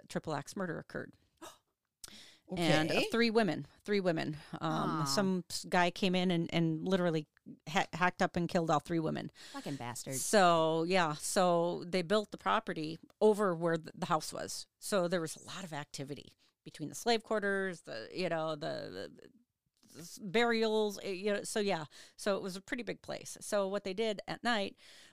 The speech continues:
Speaker 1: um, when everybody had, uh, uh, when the trolleys outgrew the garage, they moved the trolleys elsewhere, but they still kept that as their home base. So then what they would do is people that would come and ride the tro-, trolleys, they could park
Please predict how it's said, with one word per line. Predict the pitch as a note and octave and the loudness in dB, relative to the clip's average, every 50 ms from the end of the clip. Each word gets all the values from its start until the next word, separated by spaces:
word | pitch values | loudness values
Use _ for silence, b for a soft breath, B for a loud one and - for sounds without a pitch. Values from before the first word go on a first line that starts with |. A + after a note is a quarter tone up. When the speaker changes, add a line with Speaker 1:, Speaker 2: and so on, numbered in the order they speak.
| B - | B -8
Speaker 1:
um, | - F3+ E3+ D#3 D3+ E3 D#3+ D#3+ - - _ - | -4 -4 -2 -4 -4 -6 -8 -10 -12 -14 _ -8
when | F#3 F#3+ F#3 F3+ - - | -6 -4 -4 -6 -6 -4
everybody | - G3 F#3 G3+ G#3 F3 G3 F3 E3+ E3 E3 E3 - - | -2 -2 -2 -2 -2 -2 -2 -2 -2 -4 -4 -6 -8 -10
had, | E3 E3+ D#3 D#3 D#3 - - _ _ _ _ - - | -8 -8 -8 -8 -10 -16 -20 _ _ _ _ -6 -4
uh, | E3 D#3+ D#3 D3+ D3 C#3+ A#2 - - - | -2 -2 0 -2 -4 -4 -6 -10 -10 -10
uh, | - D3+ D3 B2+ - - F#3 F#3+ _ | -8 -8 -8 -8 -10 -12 -14 -16 _
when | - G3+ G#3+ G3+ | -6 -4 -4 -4
the | G3 | -4
trolleys | - - A#3+ A#3 A#3+ C4 B3+ A#3 - - _ _ _ - F3+ | -2 0 2 2 2 0 -2 -6 -8 -12 _ _ _ -2 -2
outgrew | F#3+ - F3+ D#3+ - E3+ F#3 F#3+ F#3+ G#3 A3+ B3+ C4 B3+ _ b b b b b b b _ - | -2 -2 -4 -10 -8 -4 -2 -2 -2 -2 -2 -4 -6 -6 _ b b b b b b b _ -10
the | - F#3+ | -8 -8
garage, | D#3 - F#3+ E3 D#3 D3+ E3 E3+ F#3+ F#3 - - - | -6 -2 0 0 0 2 0 0 -2 -2 -6 -8 -6
they | F#3 F3+ | -6 -4
moved | F3+ G3 G#3+ G3 | -4 -4 -4 -6
the | F#3 F#3+ | -6 -8
trolleys | - - G3 F3+ F3 E3 D#3 | -4 -4 -2 -2 -2 -2 -2
elsewhere, | F3+ F#3 G3+ A3 - - - D#3 D3 D3+ D3+ | 0 0 0 0 -2 -6 -8 -6 -6 -8 -8
but | - D#3+ | -8 -8
they | - E3+ | -6 -6
still | D#3+ - - F#3+ E3+ | -6 -6 -6 -8 -8
kept | - - G3 - | -8 -10 -10 -8
that | - F3+ E3 E3 | -6 -6 -6 -4
as | E3 D#3+ - | -6 -6 -6
their | E3+ D#3+ | -8 -8
home | - E3+ D#3 D#3+ | -6 -6 -6 -4
base. | D3+ D3+ D3+ - - - - - B B B B B B B B B | -4 -4 -4 -6 -10 -14 -18 -20 B B B B B B B B B
So | - - - G3 | -8 -4 -2 -2
then | E3+ F#3 F3+ F3+ F3 E3+ E3+ F3 E3+ E3 - | 0 2 2 2 2 0 -2 -4 -6 -6 -6
what | - F3 E3+ | -6 -6 -4
they | - F3 | -4 -4
would | E3+ F3 E3+ | -4 -4 -4
do | F3+ C#4 D#4 C#4+ A#3+ A#3 | -2 -2 -2 0 0 -2
is | A3 G3 - | -2 -2 -4
people | - A#3 G#3+ - G#3 F#3+ | -6 -8 -8 -6 -6 -6
that | F3+ D3 | -6 -6
would | F3+ - | -6 -10
come | - - G#3 | -10 -10 -8
and | F#3+ F#3 | -6 -6
ride | F3+ E3 D#3+ | -6 -6 -6
the | E3 - | -8 -14
tro-, | - - G#3+ A3 A3 - - | -10 -6 -4 -4 -4 -4 -8
trolleys, | - - - B3 C#4 C4 G#3+ E3+ F3 F3 - | -8 -6 -2 -2 0 0 -2 -4 -6 -6 -6
they | F3 D#3+ | -8 -8
could | - E3 | -8 -10
park | - - G3+ F#3 - | -8 -6 -6 -6 -6